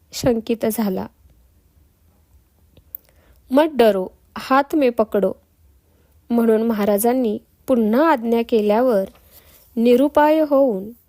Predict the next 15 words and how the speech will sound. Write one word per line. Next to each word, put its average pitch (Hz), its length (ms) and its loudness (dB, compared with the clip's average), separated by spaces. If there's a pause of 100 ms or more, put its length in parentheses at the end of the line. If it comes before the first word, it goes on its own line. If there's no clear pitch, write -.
(640)
त्याने 262 240 2
ताटास 214 520 -2
हात 208 280 -8
लावून 233 340 -4 (360)
ताट 233 260 0
महाराजांपुढे 208 800 -4
ठेवले. 202 420 -2 (1600)
मग 208 220 -2
स्वामी 196 440 -2
महाराज 208 600 -4 (200)
मोठ्या 254 320 -2
प्रेमाने 208 640 0
जेवले. 190 400 -2 (1800)
बायका 240 420 0
माणसांनी 269 760 0